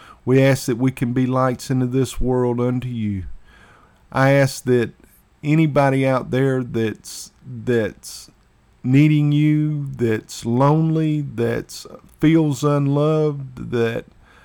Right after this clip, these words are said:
just is an, is unsure, dear Father, show yourself to them, warm their hearts.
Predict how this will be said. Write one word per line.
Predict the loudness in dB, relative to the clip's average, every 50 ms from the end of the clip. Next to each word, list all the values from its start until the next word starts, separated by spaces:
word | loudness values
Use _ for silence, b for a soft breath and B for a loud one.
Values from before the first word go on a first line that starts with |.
| b b b b b b b b b b _ _ -18 -6
just | 2 4 6 6 4 2 0
is | 0 0 2 2 0
an, | 0 0 0 -2 -4 -8
is | -10 -6 0 2 2 0 0 0 0 0 2 2 2
unsure, | 2 4 4 4 2 0 0 2 4 4 4 2 0
dear | -2 -4 -4 -4
Father, | -4 -2 -2 0 0 0 -2 -4
show | -6 -2 0 0
yourself | 0 0 -2 -4 -6 -4 -2 -2 -2 -2 -2 -4
to | -6 -6
them, | -4 -2 -2 -2 -2 -2 -2 -2 -2
warm | -2 -2 -2 -4 -4 -4
their | -4 -4 -4
hearts. | -4 -6 -6 -6 -6 -8 -12 -16 _ -20 -20 -20